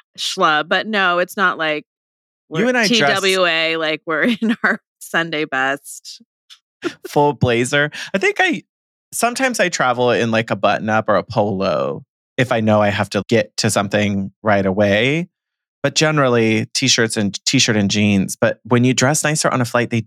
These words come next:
Speaker 2: do treat you better.
Speaker 1: Mm.
Speaker 2: And we can call that what we want. It is a little classist for sure. But, like, once upon a time, like, you did have to fly, fly, you would fly in a suit.
Speaker 1: Right.
Speaker 2: Like,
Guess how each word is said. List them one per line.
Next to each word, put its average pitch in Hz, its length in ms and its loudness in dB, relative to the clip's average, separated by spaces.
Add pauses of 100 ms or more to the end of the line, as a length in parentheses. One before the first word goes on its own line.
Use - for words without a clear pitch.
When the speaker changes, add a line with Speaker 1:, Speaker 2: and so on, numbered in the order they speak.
Speaker 2:
do 104 180 2
treat - 280 -4
you 92 80 -4
better. - 400 -6 (180)
Speaker 1:
Mm. 156 300 -8 (140)
Speaker 2:
And 131 100 2
we 139 100 2
can 139 120 -4
call 151 200 0
that 147 140 2
what 131 100 2
we 131 140 2
want. 123 260 0
It 120 140 0
is 117 160 -2
a 131 40 -4
little 120 220 -2
classist 113 680 -2 (200)
for 120 160 -2
sure. 131 500 0 (500)
But, 131 160 -2
like, 131 200 0
once 131 280 -2
upon 139 240 -2
a 127 60 -2
time, 147 440 -2 (240)
like, 120 260 0 (120)
you 143 120 0
did 175 200 0
have 175 160 2
to 117 80 -2
fly, 104 540 0 (280)
fly, - 200 0
you 180 120 0
would 190 100 0
fly 208 260 0
in 196 100 0
a 196 40 2
suit. - 480 -4 (800)
Speaker 1:
Right. 156 160 0
Speaker 2:
Like, 139 300 -2